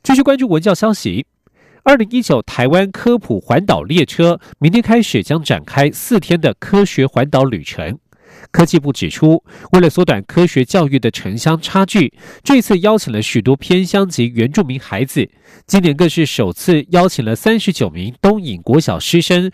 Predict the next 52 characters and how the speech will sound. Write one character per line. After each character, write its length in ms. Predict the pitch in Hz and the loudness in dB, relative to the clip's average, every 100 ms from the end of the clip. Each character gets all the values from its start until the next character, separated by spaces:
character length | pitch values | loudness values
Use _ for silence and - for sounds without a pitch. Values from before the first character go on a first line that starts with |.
| - - | -12 -6
搭 180 | - 202 | 0 0
乘 220 | - 147 | 0 -2
十 280 | 151 - 139 | -2 -2 0
多 140 | 180 220 | 2 0
个 80 | |
小 240 | 185 104 78 | -2 -4 -4
时 160 | - | -2
的 80 | 123 | -2
邮 180 | 117 117 | 0 2
轮 280 | 175 117 127 | 2 0 -2
来 140 | 120 113 | -4 -2
到 120 | 139 | -2
台 160 | - 113 | -2 -2
湾 140 | 156 | -2
本 160 | 143 147 | -2 -2
岛 180 | - - | -2 -2
一 100 | 202 | -4
起 200 | 196 - | -4 -6
玩 220 | 80 85 117 | -6 -8 -4
科 220 | - 208 | 0 0
学。 360 | - 90 - - _ - - - | -2 -8 -10 -12 _ -20 -6 0
预 80 | 185 | 4
估 160 | 180 | 2
今 160 | - 208 | 0 -4
年 120 | 147 | -2
的 80 | 147 | -2
科 260 | - 202 | 0 0
普 220 | 190 123 98 | 0 -2 -2
环 180 | 117 | -2
岛 140 | 143 92 | -2 0
列 180 | 143 120 | 0 0
车 320 | - 156 160 - - | 2 0 0 -10 -6
总 240 | - 127 113 | -2 -2 -2
参 200 | 196 202 | -4 0
与 200 | 202 120 | 0 0
人 180 | 92 | -2
次 300 | 127 - 165 131 | -4 0 0 2
预 100 | 165 | 0
估 160 | 160 | 0
突 180 | 160 120 | 0 -2
破 180 | 113 156 | 0 -2
九 280 | - 110 82 | 0 -6 -6
千 240 | - 208 | -2 0
人， 280 | 151 78 113 - - | 0 -4 -8 -12 -8
再 180 | - 214 | 0 0
次 160 | - 143 | 0 -2
创 200 | 147 107 | -2 -4
下 180 | 104 | -4
新 240 | 82 - 175 | -6 -6 -4
的 80 | 131 | -4
纪 220 | - 160 | 0 0
录。 260 | 139 117 | 2 -2